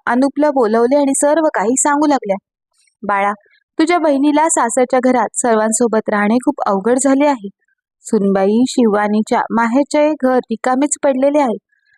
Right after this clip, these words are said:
सुनबाईकडून त्या घराची चावी घे आणि लताकडे घेऊन जा आणि तिला चांगल्या प्रकारे शिफ्ट करून दे." कमलाताईचे बोलणे ऐकून अनुप शिवानीजवळ आला आणि तिच्या माहेरच्या घराची चावी मागू लागला. तेव्हा शिन-, शिवानीने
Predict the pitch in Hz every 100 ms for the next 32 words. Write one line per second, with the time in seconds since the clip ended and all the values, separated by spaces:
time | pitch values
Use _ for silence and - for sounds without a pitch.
0 | _ - 339 330 359 359 349 370 359 339
1 | 302 285 - 311 302 247 262 262 269 302
2 | 262 240 208 - 220 233 262 254 285 269
3 | 196 196 _ _ _ - 190 196 196 208
4 | 220 185 196 208 247 262 247 254 - _
5 | - 339 339 - 262 214 269 233 - _
6 | _ _ _ _ _ - 330 359 381 392
7 | 370 381 320 247 254 254 - - 302 320
8 | - 214 247 202 _ _ _ 240 220 214
9 | 214 226 226 - 220 220 254 233 233 -
10 | 233 240 196 214 - 247 226 196 190 269
11 | 262 214 202 277 320 311 277 202 190 -
12 | _ _ _ _ _ 196 185 - 196 190
13 | 190 220 202 208 254 233